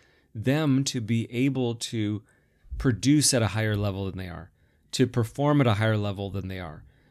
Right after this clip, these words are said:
because we know what's possible. We know what they're capable of and what they can do.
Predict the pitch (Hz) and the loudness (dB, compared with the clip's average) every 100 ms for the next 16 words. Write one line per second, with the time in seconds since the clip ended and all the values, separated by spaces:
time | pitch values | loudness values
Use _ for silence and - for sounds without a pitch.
0 | - 127 139 117 127 120 139 143 131 - | -2 2 4 4 4 4 4 2 0 -4
1 | - - 120 123 - 90 92 107 107 123 | -10 -4 -2 0 -2 -4 -4 -2 2 2
2 | 123 - 107 - 123 127 120 107 95 80 | 0 -2 -8 -6 -4 -4 -2 -2 -2 -4
3 | 85 101 98 - 113 - - 120 113 104 | -8 -6 -6 -2 -2 -2 -2 2 2 2
4 | 104 110 - | 0 -2 -4